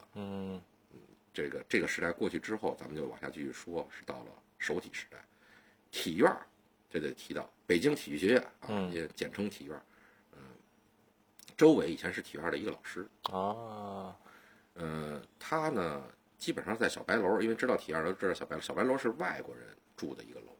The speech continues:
Speaker 2: 就是外国来的学生或者外国来的人住的一个楼。他就看见了当时有老外玩滑板。
Speaker 1: 嗯。
Speaker 2: 那，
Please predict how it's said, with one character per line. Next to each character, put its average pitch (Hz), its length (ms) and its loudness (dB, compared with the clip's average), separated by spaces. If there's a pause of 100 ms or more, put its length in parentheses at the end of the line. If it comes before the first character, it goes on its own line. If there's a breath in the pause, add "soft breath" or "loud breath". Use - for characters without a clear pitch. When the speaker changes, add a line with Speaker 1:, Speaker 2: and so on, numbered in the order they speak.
Speaker 2:
就 85 100 -2
是 80 60 0
外 92 160 0
国 78 140 -2
来 76 180 -4
的 69 360 -8
学 76 200 -6
生 82 200 -2
或 71 80 -4
者 71 80 -4
外 73 100 -4
国 76 160 -2
来 71 140 -6
的 76 100 -2
人 65 320 -12
住 64 180 -10
的 - 100 -16 (140)
一 - 60 -20
个 - 60 -18
楼。 - 60 -20 (840 loud breath)
他 113 100 -2
就 101 180 4
看 - 320 0
见 73 140 -4
了 65 60 -10
当 82 140 -2
时 107 80 0
有 120 100 4
老 - 120 -6
外 - 180 -2
玩 - 40 -10 (160)
滑 - 120 -18
板。 - 180 -20
Speaker 1:
嗯。 107 340 -6 (420)
Speaker 2:
那， 73 200 -6